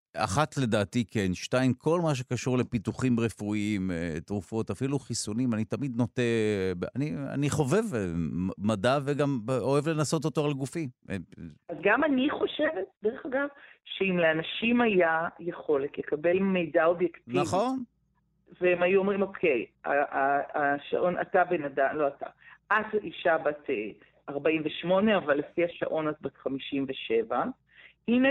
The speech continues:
Speaker 2: חמישה, לפי הבריאות המותאמת האישית שלך, חמישה שינויים, בוא נעשה איתך במה יותר קל לך שאת יכולה לעשות, וכל שנה תעקבי אחרי השעון,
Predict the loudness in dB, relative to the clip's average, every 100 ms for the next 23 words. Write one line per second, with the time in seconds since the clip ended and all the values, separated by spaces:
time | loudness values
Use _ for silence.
0 | 2 -2 -2 2 2 4 0 2 2 2
1 | -8 -14 -4 -2 0 -4 -2 -2 -2 -2
2 | -4 -4 -8 -8 -8 _ _ -4 0 2
3 | 2 0 0 -6 -6 -2 -2 2 2 2
4 | -2 -2 0 -6 -8 -4 -2 -2 0 -4
5 | 2 2 2 -2 -6 -8 -2 0 2 0
6 | -4 -4 -4 -4 -20 _ _ -4 0 0
7 | 2 2 2 0 -2 0 -2 0 0 -2
8 | -2 -4 -2 -2